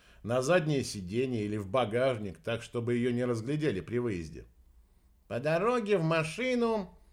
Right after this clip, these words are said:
ее должны были увидеть три видеокамеры. В лифтовом холле пентхауса, в лифте и в гараже, но Тины на записях нет.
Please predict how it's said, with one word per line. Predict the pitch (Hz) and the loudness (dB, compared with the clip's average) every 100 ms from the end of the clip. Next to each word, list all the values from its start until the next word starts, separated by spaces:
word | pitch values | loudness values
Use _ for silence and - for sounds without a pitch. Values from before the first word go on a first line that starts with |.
| - - | -20 -10
ее | 104 131 202 | -4 0 2
должны | 226 190 156 156 220 | 4 4 4 2 0
были | 196 175 | 0 2
увидеть | 160 139 147 180 165 - | 2 2 0 -2 -6 -6
три | 107 143 185 | -4 -2 -2
видеокамеры. | 143 165 139 135 127 85 90 92 85 76 - - - - - | -2 -2 0 0 0 -4 -4 -4 -6 -8 -16 -20 -20 -20 -12
В | 90 | 0
лифтовом | 165 247 247 - 123 110 95 | 0 2 -2 -2 0 0 -2
холле | - 170 202 185 160 | -2 2 2 2 0
пентхауса, | 156 98 82 - - 117 156 156 156 - 127 - - - - - | -4 -4 -6 -8 -6 0 2 2 -2 -8 -16 -18 -20 -20 -20 -14
в | 104 135 | -2 2
лифте | 180 240 240 - 190 208 | 2 2 0 -6 -4 -2
и | 254 | -2
в | 202 | 2
гараже, | 160 143 143 139 214 196 | 4 6 6 4 2 2
но | 175 | 0
Тины | 160 - 208 240 226 220 | -2 -4 -2 0 0 2
на | 202 190 | 2 2
записях | 165 202 208 208 - 220 214 - - | 2 0 -2 -8 -6 -4 -4 -6 -10
нет. | 214 220 233 262 254 - | -6 0 2 2 0 -16